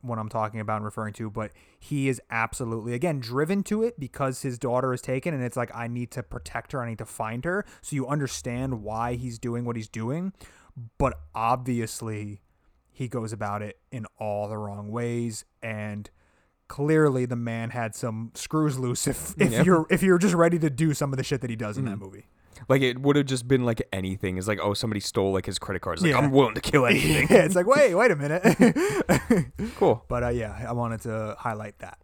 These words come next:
Speaker 2: Yeah, I eventually needed to see it. It's just, I don't know why I just never got around to doing it yet.
Speaker 1: Yeah.
Speaker 2: Um, but thank you, Denis Villeneuve. My last one is somebody that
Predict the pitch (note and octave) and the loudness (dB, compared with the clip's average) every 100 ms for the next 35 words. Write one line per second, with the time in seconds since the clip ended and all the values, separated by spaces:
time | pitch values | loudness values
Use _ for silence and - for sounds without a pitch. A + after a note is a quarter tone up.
0 | - G#2+ F#2+ - D3+ D#3+ D#3 D#3 A#2 G#2+ | -8 -4 -4 0 2 4 2 -2 -4 -4
1 | F#2+ E2+ D#2+ E2+ D2 E2 - D#2+ - - | -6 -8 -8 -6 -6 -6 -6 -8 -8 -12
2 | - - - - - - - - A#2+ C3+ | -12 -12 -14 -12 -12 -12 -10 -4 0 2
3 | A#2+ A2 F2 E2+ G2 F2 E2+ D#2+ D2 D2 | 4 4 2 -2 -6 -4 -2 -2 -2 -4
4 | D2 C2+ D2 C2+ C2 - - - - - | -8 -6 -4 -4 -6 -10 -12 -18 -20 -14
5 | G#2+ G#2 - F2 D#2 D#2+ F#2 F#2 B2 A2 | -14 -10 -2 -2 -2 -6 -8 -6 -4 -6
6 | F2 E2+ E2 D#2 D2+ D2+ D2 - - _ | -6 -8 -8 -6 -6 -6 -8 -12 -20 _
7 | _ _ _ _ _ - G2+ C3+ D3 - | _ _ _ _ _ -4 2 4 4 2
8 | G#2 F#2+ A#2 - _ _ _ _ _ - | -2 -2 -4 -12 _ _ _ _ _ -2
9 | G2+ G2+ G2 F#2+ G2 - - G#2+ G#2 G#2 | 2 2 0 -2 -8 -14 -8 -6 -4 -4
10 | G2+ F#2 F#2+ F#2+ - | -4 -2 -2 -2 -4